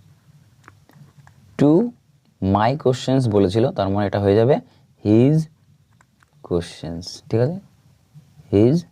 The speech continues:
questions। ওকে,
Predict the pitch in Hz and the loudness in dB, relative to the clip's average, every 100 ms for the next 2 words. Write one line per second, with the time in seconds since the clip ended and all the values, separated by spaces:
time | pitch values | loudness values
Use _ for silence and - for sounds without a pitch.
0 | _ _ _ _ - _ 82 82 - 82 | _ _ _ _ -20 _ -6 -6 -12 -14
1 | 92 - - _ _ _ _ _ _ _ | -12 -14 -16 _ _ _ _ _ _ _
2 | _ - - _ _ _ _ _ - - | _ -20 -20 _ _ _ _ _ -20 -20
3 | _ _ _ - 107 123 | _ _ _ -4 0 0